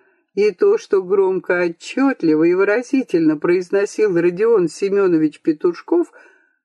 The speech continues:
по прозвищу Большак, и был он с этого часа председателем Совета народных комиссаров, такого же, как в Питере, только волосного,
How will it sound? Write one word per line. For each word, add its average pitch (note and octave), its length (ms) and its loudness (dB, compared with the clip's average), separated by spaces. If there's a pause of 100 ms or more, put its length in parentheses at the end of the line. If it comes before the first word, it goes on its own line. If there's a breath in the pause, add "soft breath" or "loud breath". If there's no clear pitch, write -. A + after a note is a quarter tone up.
(120)
по F#4 140 -4
прозвищу D#3+ 760 -2
Большак, F3 680 -6 (520 soft breath)
и G3+ 200 0
был D#4 400 2
он D#3+ 220 2
с - 120 -8
этого F3+ 460 0
часа F3 640 -4 (160)
председателем G#3+ 960 0
Совета A3 540 -2
народных F3 600 -2
комиссаров, E3+ 800 -2 (380)
такого F#3+ 560 0
же, D#4 160 0
как F#4 300 -4
в - 140 -20
Питере, A#3+ 680 -2 (180)
только D4 400 0
волосного, G3+ 840 0